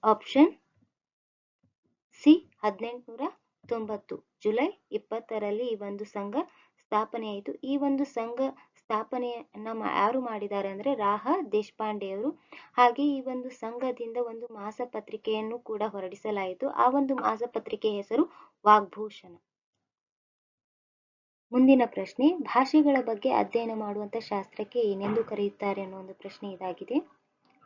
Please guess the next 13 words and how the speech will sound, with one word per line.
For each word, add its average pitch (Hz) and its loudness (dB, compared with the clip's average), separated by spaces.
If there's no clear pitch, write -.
ಆಪ್ಷನ್ಸ್ 202 -2
are 208 -2
ಭಾಷೋಜಾಲಜಿ, 208 0
ಪಿಕೋಲಜಿ, 208 2
ಲಾಗೋಲಜಿ, 202 0
ಪ-, 220 4
ಫಿಲೋಲಜಿ. 190 -2
ಈ 269 8
ಒಂದು 262 6
ಪ್ರಶ್ನೆಗೆ 208 -6
ಉತ್ತರ 208 -4
ಆಪ್ಷನ್ - -2
ಡಿ 269 4